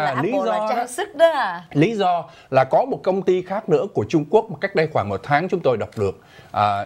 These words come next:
Speaker 2: hình như là Dũng Lĩnh hay là cái gì
Speaker 1: Dũng
Speaker 2: đó.
Speaker 1: Lĩnh, Dũng
Speaker 2: À.
Speaker 1: Lĩnh rồi nghe giống, à, anh nói tiếp đi rồi em mới nói.
Speaker 2: <laughs> Thì thí dụ như vậy, công ty đó họ nói rằng họ sản xuất ra một cái giống như Apple luôn.
Speaker 1: Ờ,
Speaker 2: Mà
Speaker 1: ok.
Speaker 2: bán ra đó chỉ có hai trăm đồng thôi,
Speaker 1: Ờ.
Speaker 2: trăm mấy, hai trăm mà.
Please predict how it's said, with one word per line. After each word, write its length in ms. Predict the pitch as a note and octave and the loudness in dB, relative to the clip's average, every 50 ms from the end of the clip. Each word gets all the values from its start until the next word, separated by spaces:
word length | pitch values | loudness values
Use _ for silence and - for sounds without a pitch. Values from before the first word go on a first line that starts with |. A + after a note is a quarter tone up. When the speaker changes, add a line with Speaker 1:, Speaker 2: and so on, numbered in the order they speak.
| - _ - | -8 _ -4
Speaker 2:
hình 180 | A#2+ A2+ G#2 | -2 0 2
như 140 | A#2 C3 C#3 | 2 0 0
là 300 | C3+ A#2+ G2+ F#2+ F#2+ G2 - | 0 -2 -2 -4 -4 -6 -8
Dũng 300 | - G#2+ G2+ G2+ D3 F#3 | -6 -4 -4 -2 -2 0
Lĩnh 320 | C#3+ G#2+ G2+ B2+ F3+ G#3 A3 F#3 | 0 0 0 0 -2 -4 -2 -4
hay 100 | D3 C3 | -4 -4
là 60 | G2 | -2
cái 80 | A#2+ D3 | 0 0
gì 40 | D3+ | 0
Speaker 1:
Dũng 60 | B2 G#2 | 0 0
Speaker 2:
đó. 80 | A#2+ D3 | -2 -2
Speaker 1:
Lĩnh, 280 | - G3 F#3+ C#4 C#4+ D#4 - | -4 -4 -6 -6 -6 -4 -2
Dũng 100 | - A2 | -2 0
Speaker 2:
À. 60 | - | 0
Speaker 1:
Lĩnh 180 | A3+ G3 G3 B3 | -2 -2 -4 -4
rồi 140 | D#4 D4 A#3+ | -4 -4 -2
nghe 160 | A#3 A#3 A#3 | -2 -2 -2
giống, 420 | A3+ A#3+ C4+ D4+ D4+ D4 C#4+ C#4 - | -2 -4 -4 -6 -8 -10 -10 -8 -6
à, 220 | - - - - - - | -6 -6 -6 -6 -4 0
anh 140 | - A#3 B3+ | 2 2 2
nói 120 | B3+ C#4 D#4+ - | 2 0 0 -2
tiếp 120 | E4 E4 | -6 -4
đi 140 | C4+ C4+ A#3+ | -4 -4 -2
rồi 100 | A3 G#3 | -2 -2
em 140 | - A3+ A#3+ | -2 -2 -4
mới 100 | C#4 C#4+ | -4 -4
nói. 300 | D4+ C4+ C4+ F#4 - - - - | -4 -2 -2 -2 -4 -6 -10 -10
Speaker 2:
<laughs> 640 | G4+ F#4+ - - - - - - - - - - | -10 -10 -10 -12 -18 -20 -18 -16 -16 -16 0 6
Thì 140 | - E3+ C#3+ | 6 6 8
thí 180 | C3+ G#3 A3+ A3 | 6 2 0 0
dụ 120 | F#3+ C#3+ | 0 -2
như 120 | D3 F3+ E3+ | -2 -2 0
vậy, 140 | D3+ B2+ | 0 0
công 200 | - - F#3 F#3+ | 0 0 -4 0
ty 160 | - G3 F#3+ F3+ | 0 0 0 0
đó 180 | F3 F#3 - A#3 | 0 -2 -2 -4
họ 80 | F#3+ C3+ | -4 -2
nói 180 | D3+ E3+ G#3 | -2 -2 -2
rằng 200 | F#3+ F3 C3+ C3 A#2 | -2 -2 -4 -2 0
họ 200 | A#2 B2 B2 C3+ | 0 2 2 0
sản 260 | C#3 - - C3 - E3 | -2 -4 -4 -4 -2 0
xuất 240 | - D4+ C#4 - | 0 0 0 2
ra 120 | - E3+ E3+ | 2 2 2
một 140 | D#3 C3 - | 2 -2 -2
cái 300 | - F3+ G3 A#3 B3 A#3+ - - - _ - | 0 0 0 0 -2 -8 -12 -18 -20 _ 0
giống 320 | - D3 G3+ G#3+ C4+ F4 D#4 | 2 4 4 4 4 2 -2
như 80 | B3 - | -2 0
Apple 340 | - A#3 - - - G#3 G#3+ G#3+ | -2 -2 -4 -2 0 0 0 0
luôn. 220 | A3 A3 A3 G#3 F#3 - _ - | 0 0 -2 -2 -6 -10 _ -20
Speaker 1:
Ờ, 260 | - E3 E3+ E3 E3 D#3+ D#3+ - - | -16 -14 -14 -14 -14 -14 -10 0 4
Speaker 2:
Mà 100 | - D3+ | 6 6
Speaker 1:
ok. 60 | D3+ | 6
Speaker 2:
bán 220 | D#3+ F3 A#3 C#4 C#4+ | 4 0 -2 -2 -2
ra 220 | C4 A#3+ G#3+ G#3 | -2 -2 -2 0
đó 160 | G#3+ A3 A3+ A3+ A3 - - D#3+ - | -2 -2 -2 -4 -6 -12 -16 -10 -4
chỉ 220 | - D#3 D3 D3 | -2 0 0 2
có 300 | C#3+ E3+ F3+ A3 C4 B3 - | 2 2 0 0 -2 -6 -6
hai 240 | - - - - A3 | -2 0 0 0 0
trăm 180 | B3 A3 G3+ | 0 -2 0
đồng 200 | F3+ D#3 C#3 D3 | 0 0 0 0
thôi, 220 | C#3+ E3+ E3 E3 - - - _ - | 0 0 0 -2 -4 -10 -18 _ -10
Speaker 1:
Ờ. 80 | - C3+ | -2 2
Speaker 2:
trăm 180 | F3+ F#3+ F3+ F#3 | 4 4 4 4
mấy, 140 | F3+ G#3+ C4+ | 0 0 0
hai 180 | B3+ A#3+ G3 F#3+ | 0 -2 -2 0
trăm 260 | F#3 G3 F3+ F3+ F3+ | 2 0 0 2 0
mà. 120 | D#3+ C3 | -2 -4